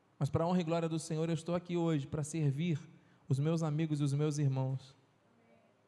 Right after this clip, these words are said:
Meu pai me ensinou a ser alegre em todo o tempo, ele transbordava de alegria e contagiava as pessoas. Ele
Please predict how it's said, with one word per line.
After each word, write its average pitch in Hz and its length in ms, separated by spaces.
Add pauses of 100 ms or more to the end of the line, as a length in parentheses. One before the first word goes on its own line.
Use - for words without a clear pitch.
(1000)
Meu 135 140
pai 180 240
me 185 80
ensinou 175 340
a 180 60
ser 175 240
alegre 170 420
em 165 60
todo 165 200
o 160 60
tempo, 165 400
ele 143 120
transbordava 165 840
de 156 80
alegria 160 480
e 160 60
contagiava 165 720
as 160 80
pessoas. 156 440
Ele 170 140